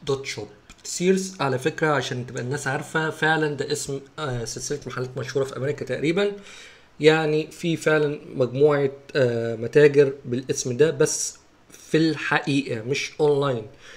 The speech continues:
يعني موجودين ك-، كده زي كارفور في مصر عندنا، في أفرع كارفور في ف-، فرنسا وفي مصر.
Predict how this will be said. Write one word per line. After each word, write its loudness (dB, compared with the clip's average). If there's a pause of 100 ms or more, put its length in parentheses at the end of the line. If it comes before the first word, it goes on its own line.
(220)
يعني 0
موجودين -2
ك-، -4 (120)
كده 4
زي 4
كارفور -2
في -8
مصر -2
عندنا، 2 (360)
في 0
أفرع 0
كارفور -2
في -10
ف-، -12
فرنسا 0
وفي 0
مصر. 2